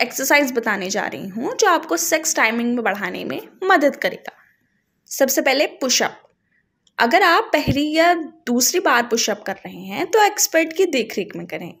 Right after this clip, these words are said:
वो आपको सही तरीके से पुशअप्स करना बताएंगे। पुशअप करने से आपकी शरीर मजबूत होता है। दूसरा टिप है बाइसेप।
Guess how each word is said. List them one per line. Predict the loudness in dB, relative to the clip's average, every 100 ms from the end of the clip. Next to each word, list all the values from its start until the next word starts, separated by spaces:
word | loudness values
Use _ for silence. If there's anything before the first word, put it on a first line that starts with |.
| -2
वो | 2
आपको | 2 2 2
सही | 4 2 2
तरीके | 2 2 0
से | 2 0 0
पुशअप्स | -2 0 -2 -2
करना | -6 -4 -2
बताएंगे। | -2 -2 -4 -2 -2 0
पुशअप | 0 0 0 -2
करने | 0 0
से | -2 0 2
आपकी | 0 -2 -4
शरीर | -2 -2 -2 -4 -8 _ -2
मजबूत | 0 0 -2 -6 -6
होता | -10 -10
है। | -12 -20 _ _ _ _ _ _ _ _ _ _ _
दूसरा | -2 0 4 4
टिप | 2 -2 0
है | 2 2
बाइसेप। | 2 -4 -4 -8 -10 -12